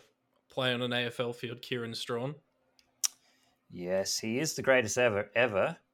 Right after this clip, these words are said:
Speaker 2: The big lumbering man that he is. I can't see a scenario where the Crows play two rucks, and that's not because of Strachan, that's because Rob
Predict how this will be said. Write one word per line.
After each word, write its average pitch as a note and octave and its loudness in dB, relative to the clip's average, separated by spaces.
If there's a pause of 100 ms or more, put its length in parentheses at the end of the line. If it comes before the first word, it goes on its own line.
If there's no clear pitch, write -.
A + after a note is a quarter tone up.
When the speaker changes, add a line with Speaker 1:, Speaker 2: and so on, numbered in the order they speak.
(600)
Speaker 2:
The F2 -18
big A2 0
lumbering G#2+ 0
man G#2 0
that G2 2
he G#2 2
is. D3 0 (1300)
I E3+ 12
can't G#3 6
see E3+ 4
a D3+ 0
scenario C#3 6
where A2+ 4
the A2 0
Crows B2 4
play A2+ 0
two A#2 0
rucks, A2 4
and A2+ 2
that's - 6
not D#3+ 4
because C#3 2 (100)
of G#2 -4
Strachan, A2+ 4
that's A2 -4
because A2 -2
Rob B2+ 6